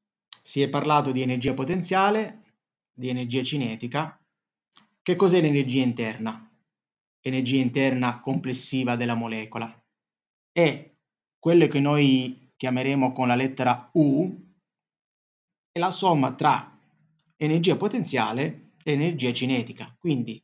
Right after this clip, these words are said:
energia interna è la somma di energia potenziale ed energia cinetica. Cosa succede nel gas perfetto? Semplicemente si ha una energia potenziale uguale a zero ed è questo che distingue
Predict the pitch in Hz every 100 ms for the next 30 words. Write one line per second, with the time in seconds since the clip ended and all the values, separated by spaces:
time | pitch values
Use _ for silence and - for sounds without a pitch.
0 | _ _ _ 127 131 135 139 175 196 123
1 | 117 123 143 - 131 143 143 127 117 113
2 | - _ _ _ 131 135 - _ _ 131
3 | 143 151 - 170 214 - 123 120 135 127
4 | 127 123 117 113 110 110 - - _ _
5 | _ _ _ 226 247 208 165 175 160 143
6 | 127 135 131 120 123 - 123 113 - 180
7 | - _ _ _ _ 147 123 165 233 147
8 | 120 120 143 147 - _ _ _ _ _
9 | _ - - 135 127 131 143 - _ _
10 | _ 143 135 127 123 139 156 151 135 147
11 | 185 - 131 123 120 117 117 113 104 113
12 | - 139 143 147 131 131 123 123 123 123
13 | - 135 127 123 120